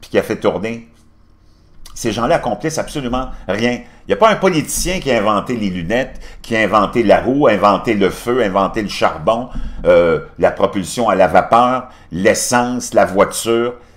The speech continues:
puis tout ce qui se trouve autour de toi, là, ça a été inventé par du monde comme toi puis moi, qui ont eu des idées, qui ont eu de la volonté puis de la détermination, qui ont eu de la curiosité, qui ont eu de l'invention.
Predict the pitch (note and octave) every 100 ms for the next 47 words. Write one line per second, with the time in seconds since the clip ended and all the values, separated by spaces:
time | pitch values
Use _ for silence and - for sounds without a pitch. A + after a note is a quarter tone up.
0 | _ - - D3 - - - - C#3 G#2+
1 | F#2 G#2 E2 D#2+ A#2 F3 A#2+ G2+ G#2+ F2+
2 | C#3 C3 F#2 D#2+ D3 - - - D#2+ A#2+
3 | - - G#2 D#2 A#2+ A#2+ D#2+ D2 - -
4 | - F#2+ F#2+ E2+ E2+ D2 C#2 C#2+ - -
5 | - - - - - - F#2 F2+ E2+ F2
6 | F#2 E2+ D2+ D2 G2 - F2 D#2 F2 F#2
7 | D#2 E2+ D2 D2 - C#2 - - - -
8 | - - _ _ F2 F2 F2 - F#2+ F2
9 | E2+ D#2+ - E2+ F#2 E2+ D#2 F2 D#2+ E2
10 | D2 - D#2